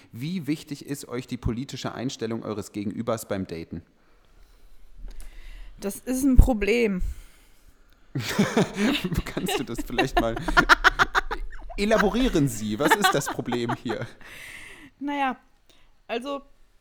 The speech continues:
Speaker 2: diejenigen, die vielleicht meine Einstellung wirklich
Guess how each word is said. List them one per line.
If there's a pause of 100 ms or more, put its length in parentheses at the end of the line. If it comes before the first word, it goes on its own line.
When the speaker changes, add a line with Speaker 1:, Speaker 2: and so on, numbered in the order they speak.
(500)
Speaker 2:
diejenigen,
die
vielleicht
meine
Einstellung
wirklich